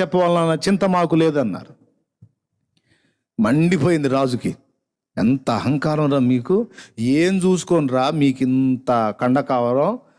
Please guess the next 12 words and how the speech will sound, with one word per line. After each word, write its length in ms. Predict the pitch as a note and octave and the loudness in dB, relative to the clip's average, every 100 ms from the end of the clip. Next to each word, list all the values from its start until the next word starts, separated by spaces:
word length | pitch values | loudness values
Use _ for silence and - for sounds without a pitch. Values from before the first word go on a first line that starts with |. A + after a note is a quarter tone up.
| _ - | _ -6
ఆ, 400 | A#2+ D#3 G3 G3+ G2 | -2 0 -2 -4 -6
ఏం 420 | A2 A2+ C#3+ F3 | -4 -2 0 0
చూసుకోనరా 520 | D#3+ D3+ D#3 C#3+ E3 | -2 -4 -2 -2 0
మీ 180 | D#3 C#3 | 0 0
అంతు 200 | C#3+ C#3+ | -2 -2
తేలుస్తానని 840 | C#3 C3+ C3 - C3 C#3+ G3+ A#3+ - _ _ _ _ - | 0 0 -2 -2 -2 0 0 -2 -6 _ _ _ _ -6
ఏడింతలు 680 | G#2+ C#3+ G3+ F#3+ F3+ G#3+ G#3+ | 0 2 2 0 -2 -2 0
ఎక్కువ 220 | F3+ F#3+ | 0 0
చేయండి 300 | D#3+ D#3+ C#3+ | 0 0 0
రా 140 | C#3 | -2
అగ్నిగుండాన్ని" 680 | B2 C3 D3+ C#3 B2+ B2 A2 | 0 0 0 2 2 2 0
అన్నాడు. 340 | F2 E2 C2+ | -2 -4 -10